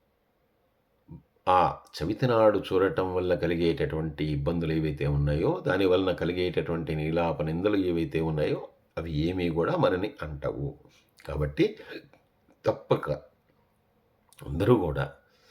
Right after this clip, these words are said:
ఈ కథను భక్తి శ్రద్ధలతో విని ఆ అక్షతలను శిరస్సున ధరించాలి అని చెప్పి మనకు ఈ వినాయక వ్రత, వ్రత కథా కల్పంలో ఉన్నటువంటి విషయమంతా కూడా మనకు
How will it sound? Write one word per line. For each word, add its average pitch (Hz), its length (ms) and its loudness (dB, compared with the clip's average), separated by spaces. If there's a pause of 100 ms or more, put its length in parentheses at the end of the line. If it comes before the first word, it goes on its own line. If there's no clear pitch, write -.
(540)
ఈ 80 120 0
కథను 73 420 0 (180)
భక్తి 71 280 -6
శ్రద్ధలతో 78 640 -2
విని 67 340 -2 (880)
ఆ 78 280 2
అక్షతలను - 520 -2
శిరస్సున 80 560 -2
ధరించాలి 58 880 -6 (1300)
అని - 160 -4
చెప్పి 71 480 0 (220)
మనకు - 380 -4 (460)
ఈ 82 160 -2
వినాయక 92 760 2
వ్రత, - 240 -2 (460)
వ్రత 85 260 0
కథా 78 440 0
కల్పంలో 71 480 0
ఉన్నటువంటి 67 840 -4 (960)
విషయమంతా 71 460 0
కూడా 71 180 2
మనకు 73 460 2